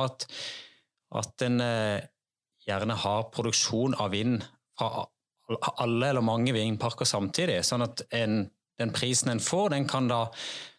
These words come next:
være en type lav pris, eh, eh, en slags sånn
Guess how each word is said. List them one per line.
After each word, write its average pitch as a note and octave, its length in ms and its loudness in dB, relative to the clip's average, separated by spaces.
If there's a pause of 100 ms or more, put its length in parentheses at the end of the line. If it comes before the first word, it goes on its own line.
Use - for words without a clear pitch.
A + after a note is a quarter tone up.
(760)
være G#2 320 0
en A#2 160 0
type A#2 300 -2 (500)
lav A2 480 0
pris, B2 540 2
eh, G2 340 0 (340)
eh, F#2+ 760 -2 (100)
en A2+ 100 -2
slags A2+ 280 0
sånn A#2+ 100 0